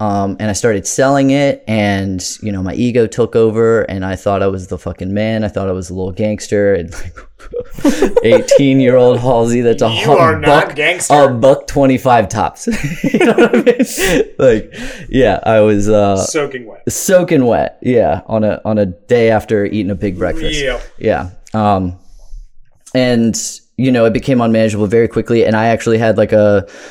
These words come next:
Speaker 1: a very serious connect. Like, like, there were Dominicans, you know, and
Speaker 2: Oh.
Speaker 1: like, and I was fucking up my money, and I was starting to get scared. And, like, uh, the guy that was the intermediary between me and the Dominicans, like, started telling me stories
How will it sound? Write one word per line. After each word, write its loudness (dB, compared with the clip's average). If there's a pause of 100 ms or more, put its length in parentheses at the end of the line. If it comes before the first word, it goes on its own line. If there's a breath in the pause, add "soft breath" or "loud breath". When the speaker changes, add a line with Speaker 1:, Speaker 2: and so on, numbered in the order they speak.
(140 loud breath)
Speaker 1:
a 0
very 2
serious -2
connect. -6 (100)
Like, -2
like, -2
there 0
were 0
Dominicans, -2
you -2
know, 2
and 0 (160)
Speaker 2:
Oh. 4
Speaker 1:
like, 0 (220 loud breath)
and 0
I 2
was 0
fucking -2
up -2
my 0
money, 0 (760 loud breath)
and 2
I 2
was 0
starting 2
to 2
get -2
scared. 2
And, 2
like, 2
uh, 4
the 0
guy 2
that 0
was -4
the -4
intermediary 2
between -2
me 2
and 0
the 2
Dominicans, -2
like, 0
started 0
telling 0
me -2
stories 0